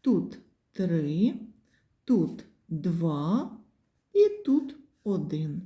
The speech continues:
Разом це буде десять. Отже, чотири мільйони відняти десять це буде три мільйони дев'ятсот дев'яносто дев'ять тисяч дев'ятсот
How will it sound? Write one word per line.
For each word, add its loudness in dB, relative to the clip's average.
Разом 4
це 2
буде 2
десять. -4
Отже, 2
чотири 2
мільйони 2
відняти -2
десять 0
це 0
буде 4
три 4
мільйони 2
дев'ятсот 2
дев'яносто 2
дев'ять 0
тисяч -2
дев'ятсот -2